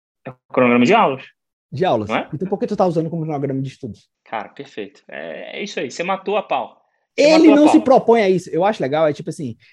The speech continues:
Speaker 2: "Bernardo, o que é que tu preferiria pra andar de skate? Um skate ou um prancha de surf?"
Speaker 1: <laughs>
Speaker 2: Aí tu fala assim, "Ah, não sei." Fala assim, "Cara,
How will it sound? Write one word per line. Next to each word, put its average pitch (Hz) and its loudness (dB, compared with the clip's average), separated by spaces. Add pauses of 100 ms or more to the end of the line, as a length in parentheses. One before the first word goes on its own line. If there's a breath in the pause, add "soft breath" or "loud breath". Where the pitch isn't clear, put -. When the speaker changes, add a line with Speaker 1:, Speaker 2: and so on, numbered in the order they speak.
(120)
Speaker 2:
"Bernardo, 175 -2
o 147 -10
que 202 -8
é 185 -6
que - -16
tu 190 -10
preferiria 165 -2
pra 160 -6
andar 151 -2
de 156 -6
skate? 127 -8
Um 120 -8
skate 147 -8
ou 156 -6
um 139 -10
prancha 139 -8
de - -14
surf?" 113 -10 (920)
Speaker 1:
<laughs> - -14 (560)
Speaker 2:
Aí 131 -6
tu 123 -12
fala 139 -4
assim, 160 -10
"Ah, 175 -10
não 165 -8
sei." 160 -8
Fala 139 -10
assim, 135 -10
"Cara, 139 -8